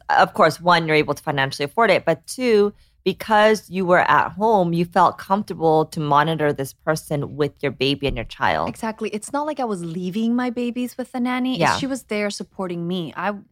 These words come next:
Speaker 2: we were doing it together.
Speaker 1: Together.
Speaker 2: Yeah.
Speaker 1: That
Speaker 2: So
Speaker 1: was, like,
Speaker 2: it's a
Speaker 1: your
Speaker 2: diff-,
Speaker 1: partner.
Speaker 2: yeah, it's a different
Speaker 1: So
Speaker 2: experience.
Speaker 1: do you
Speaker 2: Like
Speaker 1: understand why, though, now as for a lot of working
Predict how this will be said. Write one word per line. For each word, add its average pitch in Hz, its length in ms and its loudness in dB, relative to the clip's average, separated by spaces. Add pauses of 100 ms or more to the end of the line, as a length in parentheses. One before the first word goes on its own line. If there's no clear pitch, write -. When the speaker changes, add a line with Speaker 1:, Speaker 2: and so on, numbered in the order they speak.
Speaker 2:
we 226 200 -4
were 247 140 -4
doing 208 320 -4
it 202 140 -8
together. 185 260 0
Speaker 1:
Together. 147 560 4
Speaker 2:
Yeah. 104 240 -6
Speaker 1:
That 160 140 4
Speaker 2:
So 233 40 2
Speaker 1:
was, 170 160 6
like, 165 120 4
Speaker 2:
it's - 40 -6
a 170 40 2
Speaker 1:
your 160 80 6
Speaker 2:
diff-, 269 100 0
Speaker 1:
partner. 143 560 2
Speaker 2:
yeah, 165 220 -4
it's - 160 -8
a - 20 -6
different 196 280 -10
Speaker 1:
So - 20 -8
Speaker 2:
experience. 180 360 2
Speaker 1:
do 220 60 2
you 220 60 8
Speaker 2:
Like - 80 8
Speaker 1:
understand 233 400 2
why, 151 260 8
though, 180 220 6
now 151 440 4
as 143 520 4 (120)
for 156 280 4 (180)
a 156 40 0
lot 147 200 6
of 147 80 0
working 147 480 -4